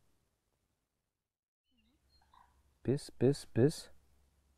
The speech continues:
Jawohl, den haben wir. Oh, das ist ein etwas größerer Fisch.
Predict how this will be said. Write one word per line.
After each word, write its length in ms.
Jawohl, 340
den 160
haben 180
wir. 180
Oh, 180
das 120
ist 60
ein 40
etwas 280
größerer 460
Fisch. 320